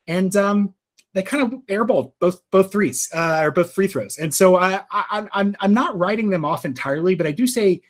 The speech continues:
it's easier and easier to say that the twenty twenty covid year was the exception, not the rule for Iowa State. And this year, they don't have any of the advantages from last year. So,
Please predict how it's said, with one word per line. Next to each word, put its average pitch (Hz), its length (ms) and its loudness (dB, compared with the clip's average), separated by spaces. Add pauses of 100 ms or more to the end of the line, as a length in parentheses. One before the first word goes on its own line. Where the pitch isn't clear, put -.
(300)
it's 196 260 -2
easier 254 460 2
and 180 100 0
easier 170 600 -2
to 151 140 -4
say 165 260 -2
that 147 280 -4
the 135 320 0 (440)
twenty 214 240 0
twenty 175 200 2
covid 160 380 0
year 196 180 6
was 156 300 -2
the 139 260 0
exception, 147 500 -2
not 143 200 -2
the 110 60 -8
rule 123 260 0
for 139 140 -8
Iowa 131 260 0
State. 170 280 0
And 139 200 -2
this 240 240 2
year, 156 160 0
they 135 100 0
don't 147 240 0
have 156 220 -2
any 127 160 0
of 117 80 -6
the 120 100 -6
advantages 107 520 -10
from 113 140 -6
last 107 280 -10
year. 85 220 -12
So, 135 280 4